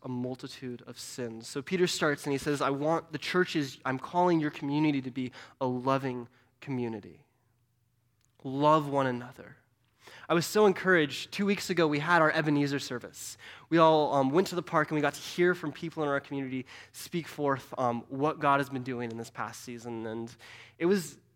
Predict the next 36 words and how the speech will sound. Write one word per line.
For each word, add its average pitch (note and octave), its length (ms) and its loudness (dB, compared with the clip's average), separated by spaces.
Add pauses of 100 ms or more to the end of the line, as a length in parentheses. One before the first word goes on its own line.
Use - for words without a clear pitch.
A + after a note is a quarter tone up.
(120)
such F#3 220 -8
a A#3 40 -2
beautiful D#3+ 380 2
time D3 260 2
for C#3 140 -6
me C#3 160 0
as C3+ 100 -2
someone, C3+ 400 -2
um, A#2+ 380 -4 (100)
who D3+ 80 -8
spends E3 240 -6
a D3+ 40 -2
lot C#3+ 320 0
of C#3 100 -6
time C3 380 -2 (380)
thinking E3 360 2
and C3 120 -4
praying D#3 320 0
and B2+ 140 -2
working, B2+ 580 -4
um, A#2+ 280 -6
in C3+ 80 -2
the C3 60 0
midst C3 360 -2
of B2+ 100 -8
this B2 180 -12
community B2 360 -6
to A#2+ 60 -10
hear D3+ 300 -4
what C#3+ 160 -6
God A#2+ 200 -8
is B2 120 -10
doing B2+ 260 -6
in B2 80 -4
your A#2+ 140 -2
lives. B2 440 0